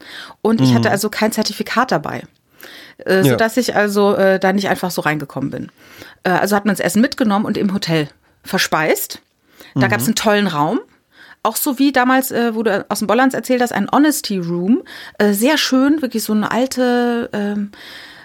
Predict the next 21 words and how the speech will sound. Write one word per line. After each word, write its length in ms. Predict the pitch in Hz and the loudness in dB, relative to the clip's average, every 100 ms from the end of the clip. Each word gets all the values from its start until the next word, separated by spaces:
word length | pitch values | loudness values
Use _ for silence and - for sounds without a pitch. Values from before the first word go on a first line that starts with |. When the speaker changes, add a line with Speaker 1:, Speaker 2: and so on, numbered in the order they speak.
| _ _ - - | _ _ -16 -6
Speaker 1:
altes 340 | 214 240 233 | -4 -2 -4
Flair 480 | - 185 180 214 302 | -2 2 4 4 2
von 420 | 320 226 208 202 - | -2 -2 0 -2 -4
einem 260 | - 196 185 | -2 -2 -2
Essraum. 760 | - 247 - 226 233 269 - 120 | -2 -2 -2 0 4 4 4 2
Speaker 2:
Mhm. 100 | 139 _ _ - - - | -2 _ _ -20 -14 -2
Speaker 1:
Alle 160 | 220 | 0
Fenster 260 | 277 240 123 | 2 4 4
Speaker 2:
Ja. 100 | 147 | 2
Speaker 1:
auf 240 | 175 247 - | 0 -2 -4
zur 240 | - 196 | -4 -4
Straße 500 | - - 180 233 - | -4 -2 -2 -2 -4
hin. 220 | 190 254 | -2 0
Wenn 100 | 240 | 2
du 60 | 196 | 0
rausguckst, 460 | 175 220 233 - - | 0 -2 -4 -8 -6
rechts 220 | 208 - | -6 -6
siehst 180 | 214 208 | -8 -8
du 60 | - | -8
den 100 | 185 | -10
Kudamm. 340 | 220 214 214 | -6 -4 -4